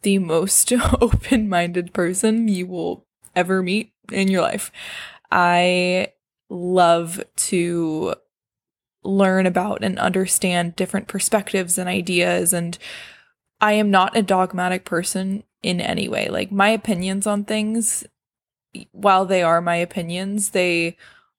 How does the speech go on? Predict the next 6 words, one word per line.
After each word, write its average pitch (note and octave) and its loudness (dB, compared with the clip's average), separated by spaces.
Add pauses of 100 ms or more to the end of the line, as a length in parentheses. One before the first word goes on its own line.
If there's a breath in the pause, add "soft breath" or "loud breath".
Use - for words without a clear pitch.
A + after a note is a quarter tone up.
(100)
one, F#3+ 2
are G#3+ 2
things F#3 -4
that - -2
I E3+ 2
have F3 -6